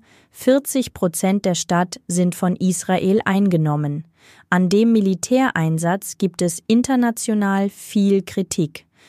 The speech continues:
weil viele Menschen in Gaza dabei sterben könnten oder verletzt werden könnten.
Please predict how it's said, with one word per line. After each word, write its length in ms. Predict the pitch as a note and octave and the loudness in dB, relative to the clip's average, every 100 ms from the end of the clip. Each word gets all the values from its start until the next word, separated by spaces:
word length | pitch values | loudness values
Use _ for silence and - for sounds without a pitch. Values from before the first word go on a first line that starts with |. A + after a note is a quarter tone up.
| _ - | _ -2
weil 320 | F3 F3 F3 | 2 2 0
viele 340 | - B3 C#4 | 0 0 2
Menschen 520 | C4 A3+ A#3+ - A3+ | 2 2 0 0 -2
in 220 | G#3+ F3 E3 | 0 -2 0
Gaza 460 | D#3+ E3+ F3 F#3+ | 2 0 0 -2
dabei 360 | F#3 F3 F3 E3+ | 0 0 0 -2
sterben 560 | - - D#3+ E3 F3 | -2 0 2 2 -2
könnten 580 | E3 F3+ F3+ F3 G3 G3 - | -2 0 0 -2 -2 -4 -2
oder 240 | F3+ F#3 | 0 0
verletzt 580 | - G#3+ G#3 G#3+ - - | 0 2 2 0 -4 -4
werden 340 | E3 D3+ D#3 | -2 0 -2
könnten. 680 | D#3 E3 D#3 D3+ D#3 D3 E3 | -4 -2 -2 -2 -6 -6 -8